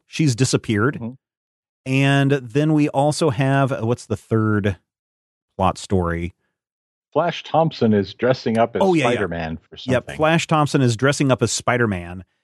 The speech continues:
Speaker 1: uh, at the local, at the local Macy's or whatever it is, m-,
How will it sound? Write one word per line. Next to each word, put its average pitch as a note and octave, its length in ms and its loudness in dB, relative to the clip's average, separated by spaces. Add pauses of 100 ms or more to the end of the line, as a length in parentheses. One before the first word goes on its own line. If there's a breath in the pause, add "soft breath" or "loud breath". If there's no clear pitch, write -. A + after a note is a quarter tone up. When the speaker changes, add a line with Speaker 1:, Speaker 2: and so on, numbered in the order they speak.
(300)
Speaker 1:
uh, G#2 380 2
at A2+ 200 0
the A#2 80 2
local, G#2+ 640 0 (180)
at A2+ 120 -4
the A2+ 60 0
local G#2+ 280 0
Macy's F#2+ 500 -4
or G#2+ 80 2
whatever G2+ 320 -2
it E2+ 80 -8
is, F2+ 260 -12
m-, G#2 340 0